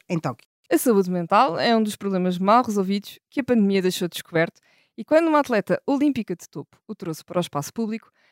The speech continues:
Speaker 2: apenas reforçou a urgência em que se converse, se partilhe experiências e se encontrem novas respostas.
Speaker 1: E é isso que vamos procurar fazer nesta série de conversas,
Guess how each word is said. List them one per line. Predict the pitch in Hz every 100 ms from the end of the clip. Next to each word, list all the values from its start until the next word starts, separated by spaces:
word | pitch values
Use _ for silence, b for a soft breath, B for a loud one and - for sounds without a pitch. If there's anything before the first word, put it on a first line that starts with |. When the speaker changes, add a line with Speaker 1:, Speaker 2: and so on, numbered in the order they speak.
| _
Speaker 2:
apenas | 208 262 294 277
reforçou | - - -
a | 160 175
urgência | 170 208 220 - 214 185
em | 185
que |
se | -
converse, | - 139 151 220 - -
se | - -
partilhe | 262 214 - 185
experiências | 185 - 175 190 202 - 208 -
e | 285
se | 302
encontrem | 240 147 151
novas | 151 147 -
respostas. | - - 139 - 151 - _ _ _ _ _
Speaker 1:
E | 247
é | 233
isso | 220 -
que |
vamos | 214 208
procurar | - 208 196 180
fazer | - 175 170 170
nesta | 180 - 170
série | - 160
de | 160
conversas, | - 147 147 143 156 156